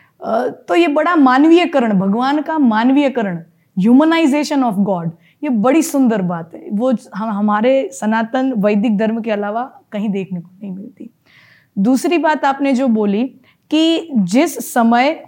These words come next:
जैसी उपयोगिता, मानव समाज की रचना के लिए जो चीज़ उपयोगिता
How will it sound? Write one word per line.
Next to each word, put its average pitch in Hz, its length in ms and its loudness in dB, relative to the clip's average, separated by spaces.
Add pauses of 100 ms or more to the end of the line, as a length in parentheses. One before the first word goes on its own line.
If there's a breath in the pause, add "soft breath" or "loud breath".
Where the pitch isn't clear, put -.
(380)
जैसी 226 460 0
उपयोगिता, 285 920 0
मानव 226 340 2
समाज 254 500 -2
की 269 240 -4
रचना 247 420 -2
के 247 160 -4
लिए 247 260 -2
जो 208 360 0
चीज़ 254 340 0
उपयोगिता 247 840 -2